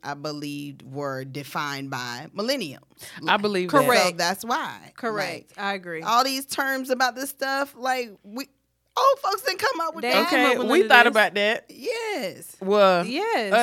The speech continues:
Speaker 2: us, us groups
Speaker 3: Yes.
Speaker 2: of,
Speaker 1: Right.
Speaker 2: of people our age thought about that. But that was the last example. So,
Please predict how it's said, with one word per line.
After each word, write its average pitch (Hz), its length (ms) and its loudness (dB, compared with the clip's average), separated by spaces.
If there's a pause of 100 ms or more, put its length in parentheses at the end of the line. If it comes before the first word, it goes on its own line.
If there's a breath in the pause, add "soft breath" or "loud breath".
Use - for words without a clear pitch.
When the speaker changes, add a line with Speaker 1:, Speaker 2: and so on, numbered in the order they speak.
(100)
Speaker 2:
us, 233 80 -12
us 220 220 2
groups 233 400 -2
Speaker 3:
Yes. 294 360 0
Speaker 2:
of, 233 80 -4
Speaker 1:
Right. 285 340 0
Speaker 2:
of 196 100 -4
people 220 300 -2
our 185 160 2
age 185 300 -2
thought 156 180 -4
about 151 240 -8
that. 147 240 -8 (420 loud breath)
But 220 240 0
that 226 160 4
was 240 140 -6
the 202 100 -6
last 208 320 -4
example. 190 680 -8 (680 soft breath)
So, 202 100 -4